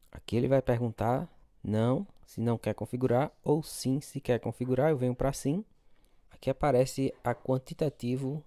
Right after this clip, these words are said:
de receptores que você pode configurar ao mesmo tempo, leitor de D V D, home theater, mas aqui eu quero configurar o meu receptor, eu venho na primeira opção. Aqui, galera, você tem que prestar atenção porque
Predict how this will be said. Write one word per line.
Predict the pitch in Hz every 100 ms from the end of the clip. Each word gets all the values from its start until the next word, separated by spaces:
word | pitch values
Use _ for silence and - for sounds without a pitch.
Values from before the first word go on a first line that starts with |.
| -
de | 117
receptores | 127 - 120 - 107 107 120
que | -
você | 113 117
pode | - 107 107
configurar | 120 - 127 107 98
ao | 107
mesmo | 107 117 110
tempo, | - 104 - 120 - - -
leitor | 104 - 98
de | 95 92
D | 98
V | 98 82
D, | 98 120 110
home | 117 117 -
theater, | - 110 120 131 127 - - -
mas | 117 127
aqui | 127 139
eu | 127
quero | 135
configurar | 127 135 123 117 110 120
o | 120 120
meu | 117 110
receptor, | 123 120 - 131
eu | 127
venho | 131 135
na | 135
primeira | 135 120 123
opção. | - - 107 - - _ - - -
Aqui, | - - 147
galera, | 165 113 95 76 - _ _ -
você | 117 110
tem | 120
que | 120
prestar | 120 - 117
atenção | - 120 - 117 120
porque | - - - 117 120